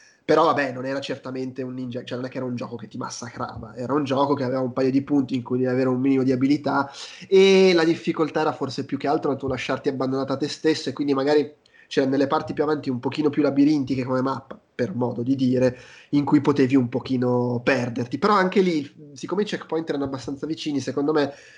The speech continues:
ti rendevi conto di aver sbagliato strada perché ti accorgevi che improvvisamente il checkpoint era lontanissimo, allora dici, "No, vai, probabilmente devo andare da un'altra parte." È anche quella forse la fase più debole del gioco, perché il gioco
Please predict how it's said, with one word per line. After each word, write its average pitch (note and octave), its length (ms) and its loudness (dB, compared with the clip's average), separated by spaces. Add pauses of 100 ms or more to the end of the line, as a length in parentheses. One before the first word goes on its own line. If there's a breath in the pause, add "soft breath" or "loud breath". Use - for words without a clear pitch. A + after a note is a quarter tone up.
(360 loud breath)
ti E3 120 4
rendevi E3+ 340 6
conto D#3 320 4
di C#3 80 4
aver C3+ 120 2
sbagliato C#3 280 2
strada D3+ 340 2
perché C#3 380 -2
ti - 100 -4
accorgevi C#3 520 0
che B2+ 340 -2 (280)
improvvisamente C#3 520 2
il B2+ 60 0
checkpoint B2+ 400 -4
era B2+ 120 0
lontanissimo, B2+ 600 -2
allora A#2+ 140 0
dici, A#2+ 120 -6
"No, B2+ 120 -4
vai, B2 100 -4
probabilmente B2 380 -4
devo B2 140 -2
andare B2 220 -2
da B2 80 -2
un'altra A#2+ 280 -6
parte." A2+ 340 -12 (840 loud breath)
È G3 140 6
anche G3+ 340 2
quella G3 360 -2
forse F#3 320 -8
la D#3 80 -8
fase C#3 260 -8
più C3 140 -10
debole A#2+ 340 -8
del A2+ 140 -10
gioco, A#2 240 -12
perché B2 180 -4
il C#3 60 0
gioco G3+ 460 0